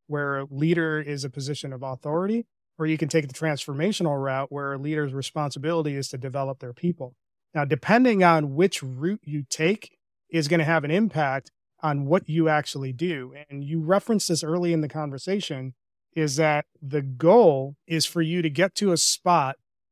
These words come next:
where the speed of trust and the speed of teamwork is accelerated.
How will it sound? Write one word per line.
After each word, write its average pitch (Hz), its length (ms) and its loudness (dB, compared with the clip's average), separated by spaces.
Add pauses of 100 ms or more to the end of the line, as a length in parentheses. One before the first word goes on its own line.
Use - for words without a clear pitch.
where 151 580 0 (260)
the 139 120 -4
speed 202 440 2
of 185 140 2
trust - 540 -2 (480)
and 147 640 -2 (280)
the 147 140 -4
speed 196 480 -2
of 170 100 -2
teamwork 160 640 -2 (380)
is 151 180 -2
accelerated. 151 840 2